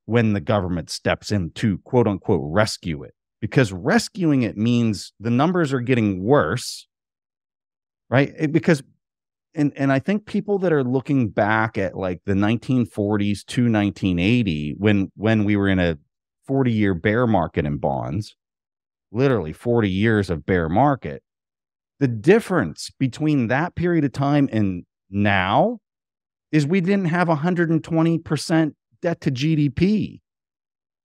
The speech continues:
right? We, or eight percent, uh, deficit to G D P,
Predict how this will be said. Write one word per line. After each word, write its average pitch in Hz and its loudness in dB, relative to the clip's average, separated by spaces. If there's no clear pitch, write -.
right? 156 2
We, 135 -2
or 131 0
eight 170 0
percent, 151 0
uh, 117 0
deficit 156 0
to 123 0
G 110 0
D 101 -2
P, 76 -6